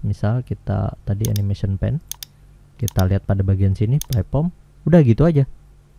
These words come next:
Ya. Kesannya terlalu monoton dan diam.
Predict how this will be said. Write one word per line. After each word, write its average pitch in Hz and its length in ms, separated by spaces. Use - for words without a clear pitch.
Ya. 120 160
Kesannya 165 480
terlalu 175 240
monoton 165 640
dan 127 160
diam. 101 320